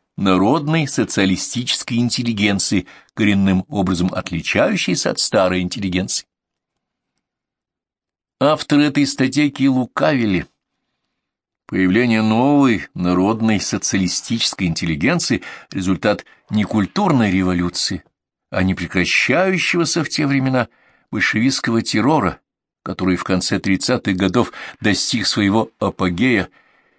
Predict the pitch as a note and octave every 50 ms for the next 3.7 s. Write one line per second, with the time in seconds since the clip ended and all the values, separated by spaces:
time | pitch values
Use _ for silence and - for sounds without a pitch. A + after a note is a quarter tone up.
0 | _ _ _ - - F#2 E2+ D2+ E2+ F2 D#2+ - - F#2+ E2+ D#2+ D#2+ G#2 E2+ E2
1 | C3 F#2 F2 F2 E2 E2+ F2 E2 F2+ F2 E2+ E2 F2 F#2 - _ - A#2+ A2+ B2+
2 | C3+ D3 D#3+ E3 E3+ E3+ E3+ F3 F3 E3+ E3+ D#3+ - - - - A#2 A2+ A#2 A#2
3 | A2+ G#2+ G#2+ - G#2 - - - F2+ E2+ - - - _